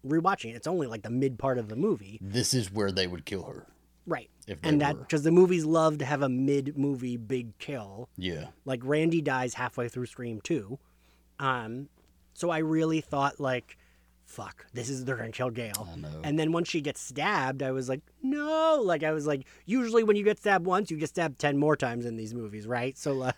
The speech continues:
Speaker 2: I don't know. It depends on where you get stabbed. That's the
Speaker 1: That's
Speaker 2: thing.
Speaker 1: true.
Speaker 2: Is she's got, she got stabbed in the shoulder, and so I knew she, once she got stabbed in the shoulder, she was fine. But she did a very, very Gale thing. She kicks him off,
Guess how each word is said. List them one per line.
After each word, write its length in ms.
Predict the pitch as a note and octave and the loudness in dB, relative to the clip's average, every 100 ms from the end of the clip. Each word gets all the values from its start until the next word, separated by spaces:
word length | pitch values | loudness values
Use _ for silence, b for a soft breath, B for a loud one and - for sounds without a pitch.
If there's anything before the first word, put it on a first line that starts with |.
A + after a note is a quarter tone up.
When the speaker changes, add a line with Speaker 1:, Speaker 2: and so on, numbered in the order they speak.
| F3 | 2
Speaker 2:
I 120 | E3 | 2
don't 120 | F#3+ | 6
know. 140 | G3 | 6
It 100 | C#3+ | 6
depends 320 | B2 - C3 B2+ | 4 2 2 2
on 100 | A#2 | 2
where 160 | A2 | 2
you 140 | G#2 F#2+ | 0 -2
get 160 | F2+ | -4
stabbed. 300 | - F2+ D#2+ | -6 -6 -8
That's 180 | F#3+ - | -10 -12
the 100 | - D3 | -12 -6
Speaker 1:
That's 160 | C#3 | -6
Speaker 2:
thing. 80 | - | -6
Speaker 1:
true. 60 | D#3+ | -8
Speaker 2:
Is 60 | |
she's 220 | - B2 | -4 -4
got, 220 | A2+ B2 - | -2 -4 -2
she 160 | - | -2
got 100 | B2 | -2
stabbed 260 | - A2 F#2 | -2 -2 -2
in 80 | F#2 | -4
the 60 | |
shoulder, 380 | E2+ F#2 E2+ D#2+ | -4 -4 -6 -8
and 120 | D2+ | -10
so 100 | F2+ | -6
I 20 | |
knew 260 | G#2 C3+ C3 | 2 4 4
she, 300 | - A#2+ G#2 | 2 -2 -4
once 200 | G#2+ G2+ | -4 -6
she 80 | - | -6
got 120 | F#2 | -8
stabbed 260 | - F#2 F2 | -6 -8 -6
in 60 | F2+ | -8
the 60 | |
shoulder, 240 | - F2+ F2 | -8 -8 -8
she 140 | F#2+ | -8
was 100 | F2 | -10
fine. 280 | - G2+ G#2+ B B - | -6 -6 -8 B B -12
But 100 | - | -4
she 80 | D3 | 0
did 140 | E3+ | 2
a 20 | |
very, 240 | D3 D3+ D3 | 6 6 6
very 260 | C3 B2+ B2 | 2 0 0
Gale 240 | A#2 A2+ | 0 0
thing. 260 | G#2 B2+ G2+ | 0 -2 -4
She 120 | - | -4
kicks 240 | - D3+ | -2 0
him 100 | B2 A#2+ | 0 2
off, 200 | B2 | 2